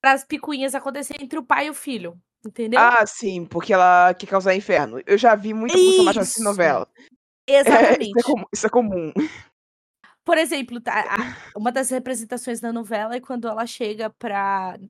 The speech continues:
Speaker 1: no casarão e ela começa a chamar o José Inocêncio de painho.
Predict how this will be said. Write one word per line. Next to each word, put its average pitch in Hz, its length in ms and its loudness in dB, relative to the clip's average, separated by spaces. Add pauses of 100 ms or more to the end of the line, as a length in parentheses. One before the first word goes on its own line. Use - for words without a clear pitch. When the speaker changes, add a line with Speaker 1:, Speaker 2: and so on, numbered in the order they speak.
(300)
Speaker 1:
no 190 140 -18
casarão 208 580 -6
e 262 120 -8
ela 226 160 -4
começa 233 340 -12
a - 20 -10
chamar 247 380 -8
o 233 80 -6
José 226 260 -8
Inocêncio 240 400 -10
de 214 140 -16
painho. 262 580 -4